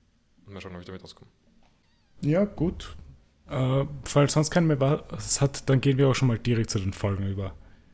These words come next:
Speaker 2: Weil wir haben Drum Island Arc angefangen. Also wir haben drei Folgen geschaut. Wieder One Piece Version. Ab nächste Woche dann normale Folgenversionen, weil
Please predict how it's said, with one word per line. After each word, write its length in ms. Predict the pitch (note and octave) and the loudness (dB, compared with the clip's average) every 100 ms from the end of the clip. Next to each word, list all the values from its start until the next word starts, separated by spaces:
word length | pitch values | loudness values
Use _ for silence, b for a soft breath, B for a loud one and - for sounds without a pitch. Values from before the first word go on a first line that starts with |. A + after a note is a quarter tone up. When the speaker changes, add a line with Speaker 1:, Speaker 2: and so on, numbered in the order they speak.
| b b b _ _ - - - - - - - - | b b b _ _ -20 -20 -20 -20 -20 -20 -8 0
Speaker 2:
Weil 260 | B2+ C3+ A#2 - | 4 4 2 2
wir 180 | C3+ B2 | 4 6
haben 240 | C#3+ C#3+ B B - | 4 6 B B 2
Drum 200 | C#3+ D3+ | 0 2
Island 480 | F3 F#3+ C#3 - - D3+ | 4 4 4 0 -10 -4
Arc 440 | A#2 A#2+ - - | 0 0 -2 -6
angefangen. 560 | A2+ A2+ A2 - G#2 F#2 B B - | -2 0 0 0 -2 -2 B B -14
Also 220 | - G#2 | -10 -6
wir 120 | A2+ B2+ | 2 2
haben 100 | B2+ | 4
drei 140 | C#3+ C3+ | 4 4
Folgen 220 | F#3 G3+ | 4 4
geschaut. 500 | F#3 G3+ G#3 - - - - - - - | 4 2 0 -6 -14 -18 -20 -20 -18 0
Wieder 320 | C#3 D3+ C#3+ | 4 4 4
One 120 | C3+ C3+ | 2 4
Piece 240 | - D3 | 6 4
Version. 420 | D#3+ C#3+ D3+ D#3 - - | 2 0 0 0 -4 0
Ab 180 | B2+ | 2
nächste 280 | D3 C#3+ - | 4 4 2
Woche 300 | B2+ A#2 C3 | 0 0 0
dann 360 | B2 A#2+ A#2+ - B B B B - | 2 2 0 -2 B B B B 0
normale 580 | C3 B2+ A#2+ C#3 C#3 A#2+ | 2 4 4 4 4 2
Folgenversionen, 1000 | - - G#2 G#2+ G#2+ G#2+ A2 G#2+ A#2 D#3+ - - - | -2 -2 0 0 0 2 2 2 2 0 -2 -18 -12
weil 520 | G#2+ A2 G#2 G2+ F#2+ | -8 0 0 2 -2